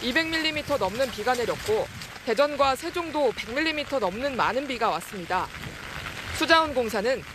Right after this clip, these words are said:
많은 비로 대청댐과 보령댐이 일제히 방류량을 늘리면서 댐 하류 지역 수위 상승이 우려된다며 주의를 당부했습니다.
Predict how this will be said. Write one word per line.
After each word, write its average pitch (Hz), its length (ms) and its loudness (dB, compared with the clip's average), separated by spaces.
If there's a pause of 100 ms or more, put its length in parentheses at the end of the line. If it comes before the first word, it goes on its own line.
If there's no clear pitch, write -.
(220)
많은 254 360 4
비로 254 260 4
대청댐과 262 720 -2
보령댐이 247 600 -4
일제히 214 480 0
방류량을 247 680 -2
늘리면서 208 640 0 (420)
댐 254 160 2
하류 349 300 0
지역 311 240 4
수위 339 300 -2
상승이 311 440 -2
우려된다며 196 720 2 (300)
주의를 262 340 4
당부했습니다. 196 800 -2